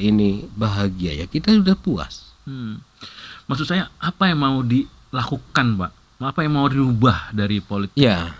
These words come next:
Speaker 1: kan
Speaker 2: Hasilnya ujungnya nanti, Pak.
Speaker 1: nanti ujungnya adalah bagaimana kan siasat, bagaimana kita bersiasat
Speaker 2: Oke.
Speaker 1: untuk mengambil kekuasaan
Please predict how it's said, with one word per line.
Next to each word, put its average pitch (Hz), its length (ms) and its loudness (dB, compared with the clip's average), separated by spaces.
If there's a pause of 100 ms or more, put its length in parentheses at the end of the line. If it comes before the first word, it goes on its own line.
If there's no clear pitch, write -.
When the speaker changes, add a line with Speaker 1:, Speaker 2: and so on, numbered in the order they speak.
Speaker 1:
kan - 160 -12
Speaker 2:
Hasilnya 147 420 4
ujungnya 120 380 4
nanti, 95 260 0
Pak. - 160 4
Speaker 1:
nanti 131 320 2
ujungnya 131 460 4
adalah 120 240 4
bagaimana 98 760 0
kan 139 180 -6 (100)
siasat, 104 580 -2
bagaimana 107 440 2
kita 123 320 -4
bersiasat 95 640 -4 (340)
Speaker 2:
Oke. 85 400 -10
Speaker 1:
untuk 101 340 0
mengambil 101 680 2
kekuasaan 95 840 -4